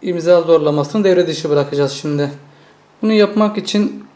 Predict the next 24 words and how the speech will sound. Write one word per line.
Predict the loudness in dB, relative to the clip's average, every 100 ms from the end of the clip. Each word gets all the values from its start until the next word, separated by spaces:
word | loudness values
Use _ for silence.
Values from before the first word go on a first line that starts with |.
| _ _ _
şöyle | 2 4 4
bir | 4
ayarımız | 4 4 0 2
var. | 2 2 -6 -6
Ben | -2 0
bunu | 0
öneriyorum | 2 2 0 0 -4
size | -6 -2
genelde, | 2 2 4 4
daha | 4 4
basit, | 4 0 -4 -12
hızlı | -8 -8 -8 -10
bir |
çözüm. | -8 -8 -8 -10 -14 _
Windows | -2 2 2 2
altında | -2 -2 -2
da |
yapılan | 2 0 0 0 0
arkadaşlarımız | -2 -2 -2 -2 -2 -2 0
var. | 0 -2 -8 -20 -20 _ _ _ _ _ _ _
Shift'e | -10 -6 0 2
basılı | 2 2 -2
tutuyoruz | -6 -2 0 2
arkadaşlar. | 2 4 2 2 -2